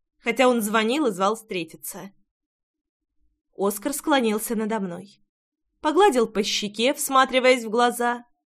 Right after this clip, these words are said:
накрыл губы жадным поцелуем. Снял трусики, раздвинул мои ноги и осторожно вошёл. Я прикусила губу от сладкого напряжения внутри,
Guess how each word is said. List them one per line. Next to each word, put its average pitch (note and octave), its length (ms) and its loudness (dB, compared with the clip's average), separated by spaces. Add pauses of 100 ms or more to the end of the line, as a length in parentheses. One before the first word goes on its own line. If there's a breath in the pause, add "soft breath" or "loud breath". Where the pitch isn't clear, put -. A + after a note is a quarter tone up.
(240)
накрыл A#3 480 4
губы A3+ 320 2
жадным F#3+ 400 -2
поцелуем. G3 760 -8 (880)
Снял E4+ 400 0
трусики, G3 960 -4
раздвинул A#3+ 680 4
мои A#3 260 6
ноги A3+ 460 2
и A3 160 0
осторожно A3+ 600 0
вошёл. G#3+ 500 -6 (1160)
Я B3+ 220 2
прикусила B3 600 0
губу G#3+ 360 0
от F#3+ 160 -4
сладкого A3+ 420 0
напряжения G#3+ 720 -4
внутри, F#3+ 520 -12